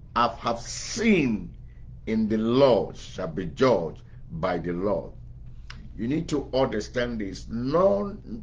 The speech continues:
no one is going to escape. No excuses of any sin being committed. If you commit sin, the judgment is waiting.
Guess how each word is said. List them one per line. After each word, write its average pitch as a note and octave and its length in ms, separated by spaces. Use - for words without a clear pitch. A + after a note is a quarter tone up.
no C#3+ 180
one E3+ 720
is - 240
going D3 340
to B2+ 280
escape. A2+ 540
No F3 520
excuses - 1300
of A#2 220
any F3 400
sin C3+ 500
being B2+ 280
committed. - 680
If F#2+ 260
you A2+ 120
commit C#3+ 560
sin, F#3+ 540
the G#2+ 120
judgment A#2 760
is A2 200
waiting. G#2 560